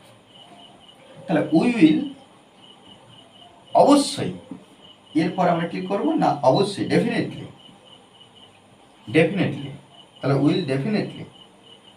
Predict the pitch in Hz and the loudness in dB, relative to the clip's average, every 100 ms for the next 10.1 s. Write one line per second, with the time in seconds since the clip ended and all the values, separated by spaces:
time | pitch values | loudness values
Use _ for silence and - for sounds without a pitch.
0 | - - - - - - - - _ - | -6 0 2 0 -6 -20 -20 -20 _ -20
1 | - - - - - - _ _ - _ | -20 -20 -20 -20 -20 -20 _ _ -20 _
2 | _ _ _ - - - 214 - - - | _ _ _ -4 0 2 0 -10 -18 -20
3 | - 131 139 190 320 - - _ _ _ | -12 -2 0 0 -2 -6 -18 _ _ _
4 | - - - - _ - _ - - - | -20 -20 -20 -20 _ -20 _ -20 -2 2
5 | - 277 - 160 - - - 139 139 165 | 4 2 -2 -4 -6 -8 -4 2 4 4
6 | 156 - - - _ - - - - - | 2 0 -10 -20 _ -20 -20 -20 -20 -20
7 | - - - _ _ _ _ _ _ _ | -20 -20 -20 _ _ _ _ _ _ _
8 | _ _ _ _ _ - - _ - - | _ _ _ _ _ -20 -20 _ -20 -12
9 | - - - - _ _ _ - 156 220 | -6 -6 -6 -16 _ _ _ -10 -2 2